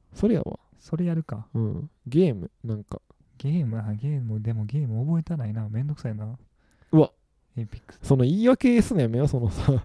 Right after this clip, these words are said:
Speaker 1: <laughs> だって、せっかく今一個出てきたのに。
Speaker 2: あ、でも、デッドバイデイライトはやろうとしたよ。
Speaker 1: あの、追いかけるやつ？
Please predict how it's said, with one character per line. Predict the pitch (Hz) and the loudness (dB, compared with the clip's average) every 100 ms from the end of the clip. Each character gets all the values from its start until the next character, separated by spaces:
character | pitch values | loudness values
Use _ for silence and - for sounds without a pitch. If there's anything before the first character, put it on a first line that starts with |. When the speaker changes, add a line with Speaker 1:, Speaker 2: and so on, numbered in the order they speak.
| - | -6
Speaker 1:
<laughs> | - - - | -18 -12 2
だ | 156 | 2
っ | |
て、 | - 120 | 2 2
せ | 110 | 4
っ | 196 | 6
か | 226 | 6
く | 214 220 | 8 6
今 | 185 185 - | 8 4 2
一 | - | -2
個 | 131 | 0
出 | 127 | 2
て | |
き | 131 | 2
た | 113 | 0
の | |
に。 | 101 85 - - _ _ | -4 -8 -16 -20 _ _
Speaker 2:
あ、 | 135 | -2
で | 143 | 0
も、 | 113 | 2
デ | 165 | 0
ッ | - | 0
ド | - | -2
バ | 180 175 | 0 0
イ | |
デ | 160 160 | 2 2
イ | |
ラ | 160 | 2
イ | 123 | 2
ト | |
は | 104 | 2
や | 110 | 4
ろ | |
う | 110 | 4
と | |
し | - | 0
た | 113 | -10
よ。 | 113 - _ _ - | -12 -14 _ _ 0
Speaker 1:
あ | |
の、 | 135 | 2
追 | 165 | 4
い | 165 | 2
か | |
け | 156 | 2
る | 147 | 2
や | 139 | 2
つ？ | - - | -4 -16